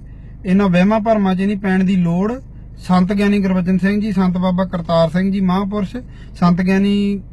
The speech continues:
ਜਰਨੈਲ ਸਿੰਘ ਜੀ ਮਹਾਂਪੁਰਸ਼ ਭਿੰਡਰਾਂ ਵਾਲਿਆਂ ਦੀ ਕਥਾ ਸੁਣਿਆ ਕਰੋ ਤੇ ਇਹਨਾਂ ਤੋਂ ਖਹਿੜਾ ਛਡਾਓ,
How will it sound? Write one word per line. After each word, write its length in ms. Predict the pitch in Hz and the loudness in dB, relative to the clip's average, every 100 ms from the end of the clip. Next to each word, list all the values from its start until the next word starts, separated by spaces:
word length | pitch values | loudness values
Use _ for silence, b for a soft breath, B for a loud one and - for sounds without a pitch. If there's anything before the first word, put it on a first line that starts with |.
| 180 | -8
ਜਰਨੈਲ 440 | 160 165 175 175 | -2 2 4 4
ਸਿੰਘ 180 | 170 202 | 2 0
ਜੀ 60 | 202 | 0
ਮਹਾਂਪੁਰਸ਼ 440 | 185 196 190 180 | 0 0 -2 -4
ਭਿੰਡਰਾਂ 320 | 175 190 151 | -2 -2 0
ਵਾਲਿਆਂ 280 | 156 175 185 | 0 0 0
ਦੀ 80 | 185 | 0
ਕਥਾ 320 | 180 165 180 | -2 0 0
ਸੁਣਿਆ 300 | 175 160 170 | 0 0 -2
ਕਰੋ 300 | 175 208 226 B B B B - - | 0 -2 -2 B B B B -12 -2
ਤੇ 360 | 175 180 185 | 2 2 0
ਇਹਨਾਂ 280 | 196 202 214 | 2 4 4
ਤੋਂ 140 | 202 190 | 2 0
ਖਹਿੜਾ 300 | 170 185 214 | 2 4 2
ਛਡਾਓ, 480 | 175 170 190 220 | 2 0 0 -2